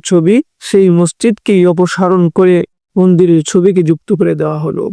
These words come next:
তাহলে কি বাংলাদেশেও কৌশলগতভাবে মসজিদকে ভেঙে মন্দির নির্মাণ করার পায়তারা চলতেছে? প্রশ্নটা করে গেলাম, উত্তরটা আপনি দিয়ে যাবেন। আমরা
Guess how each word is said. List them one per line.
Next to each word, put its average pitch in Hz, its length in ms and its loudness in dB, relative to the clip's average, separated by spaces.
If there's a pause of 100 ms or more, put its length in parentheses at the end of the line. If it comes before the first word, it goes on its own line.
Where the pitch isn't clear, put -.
(240)
তাহলে 185 300 2
কি 196 180 2 (400)
বাংলাদেশেও 190 760 2
কৌশলগতভাবে 185 1000 2 (380)
মসজিদকে 208 640 0 (140)
ভেঙে 175 300 2 (160)
মন্দির 175 480 4
নির্মাণ 196 460 4
করার 170 360 0
পায়তারা 175 380 0
চলতেছে? 185 460 2 (200)
প্রশ্নটা 185 500 -2
করে 190 260 2
গেলাম, 175 300 2 (340)
উত্তরটা 175 500 -2
আপনি 170 280 -2
দিয়ে 160 200 0
যাবেন। 160 320 -2 (400)
আমরা 208 240 4